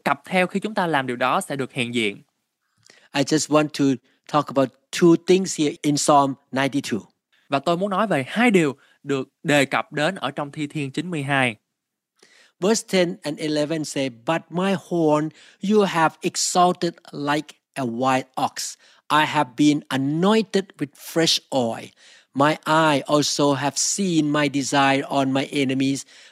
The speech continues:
Speaker 2: My ears hear my desire on the wicked who rise up against me."
Speaker 1: Thi Thiên chín mươi hai từ câu mười đến câu mười một có chép, "Nhưng Chúa làm cho sừng của con ngước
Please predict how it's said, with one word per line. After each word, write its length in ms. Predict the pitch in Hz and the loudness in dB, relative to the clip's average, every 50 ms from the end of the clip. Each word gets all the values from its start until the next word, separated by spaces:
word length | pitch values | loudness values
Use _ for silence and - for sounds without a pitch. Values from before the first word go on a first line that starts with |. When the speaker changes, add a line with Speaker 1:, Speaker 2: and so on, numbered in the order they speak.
| _ _ | _ _
Speaker 2:
My 340 | - 135 139 156 170 180 185 - | -2 2 4 4 4 4 2 -2
ears 400 | - 180 180 170 165 151 139 - - _ _ - - - | -4 -2 0 2 2 2 0 -2 -8 _ _ -16 -10 -6
hear 320 | 190 185 180 165 147 139 | -2 2 4 4 4 4
my 220 | 139 139 147 147 143 135 | 2 0 0 0 0 0
desire 460 | 147 139 123 135 143 143 139 139 147 - | -2 -2 0 0 2 2 2 2 0 -2
on 180 | - 147 139 127 | -4 -4 -2 -2
the 100 | 120 120 | -2 -2
wicked 480 | 117 117 - 226 - _ - 190 185 180 - _ _ _ | -2 0 0 -2 -2 _ -2 0 0 -2 -2 _ _ _
who 260 | _ - 156 147 127 113 | _ 0 2 2 2 2
rise 480 | 120 127 127 131 143 147 - - 156 143 | 2 2 4 4 2 2 0 0 -2 -2
up 60 | - _ _ | -2 _ _
against 540 | - 127 - - - 127 123 123 120 - - | -10 -10 -6 -4 -2 0 0 0 -2 -4 -6
me." 140 | 131 165 160 - 120 - _ _ _ _ _ _ _ _ _ _ _ _ _ _ _ - | -8 -10 -10 -12 -16 -20 _ _ _ _ _ _ _ _ _ _ _ _ _ _ _ -4
Speaker 1:
Thi 140 | - 185 185 | 0 0 2
Thiên 180 | 185 185 185 | 2 2 0
chín 160 | 175 - 208 214 | 0 -2 -2 -2
mươi 100 | 196 175 | 0 0
hai 240 | 165 160 156 160 | 0 0 0 0
từ 180 | - - 139 127 | 0 -2 -2 -2
câu 180 | - 147 147 147 | -2 -2 -4 -2
mười 220 | 143 139 131 127 | -2 -2 -4 -4
đến 100 | 127 139 | -4 -4
câu 120 | 151 156 | -4 -4
mười 140 | 147 139 127 | -2 -4 -4
một 220 | 117 117 107 104 - | -4 -4 -6 -6 -6
có 100 | 147 160 | -6 -4
chép, 260 | - 185 196 220 226 _ _ _ _ _ _ _ - | 0 2 2 2 2 _ _ _ _ _ _ _ -2
"Nhưng 240 | 170 185 190 185 175 | 0 2 2 2 0
Chúa 340 | - - 180 180 196 233 247 | 2 4 6 8 8 8 6
làm 380 | 226 185 156 143 139 135 131 127 | 4 4 2 2 2 0 -2 -2
cho 280 | - 165 160 156 156 | -2 0 2 2 2
sừng 380 | 156 - - 151 139 135 131 127 | 0 -2 -4 -2 -2 -2 -4 -4
của 160 | - 120 127 | -4 -2 -2
con 420 | 135 - 165 156 156 156 160 165 185 | 0 2 2 2 2 0 -2 -6 -4
ngước 180 | 220 247 262 | 0 0 -2